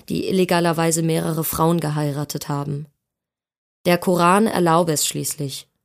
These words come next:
Noch immer werden die meisten Ehen arrangiert oder erfolgen zumindest in enger Abstimmung mit dem Familienoberhaupt.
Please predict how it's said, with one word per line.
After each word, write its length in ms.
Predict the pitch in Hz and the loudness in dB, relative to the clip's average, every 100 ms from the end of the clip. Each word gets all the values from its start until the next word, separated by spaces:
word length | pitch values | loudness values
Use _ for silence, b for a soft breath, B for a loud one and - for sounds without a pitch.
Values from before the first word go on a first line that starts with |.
| _ _ _ _ _ _ _ _ | _ _ _ _ _ _ _ _
Noch 280 | - 170 165 | -4 -2 0
immer 260 | - 233 175 | 2 2 2
werden 220 | 165 160 | 2 0
die 80 | 156 | 0
meisten 340 | 156 151 - | 0 0 -2
Ehen 260 | - 156 151 | -2 -2 0
arrangiert 680 | - 156 147 160 165 160 - | -2 -2 -2 0 0 -2 -2
oder 240 | 156 151 | -2 -2
erfolgen 440 | - - 160 156 | -2 -4 -2 0
zumindest 480 | 156 170 165 170 - | 0 0 0 0 -2
in 220 | - 160 | -2 -4
enger 380 | 151 - 175 165 | -2 0 2 2
Abstimmung 500 | - - 165 160 160 | 0 -2 -2 -2 -2
mit 160 | 156 160 | -4 -4
dem 140 | 156 | -6
Familienoberhaupt. 1120 | - 160 160 160 147 - 151 147 143 139 - | -4 -2 0 0 -2 -4 -2 -2 -2 -6 -16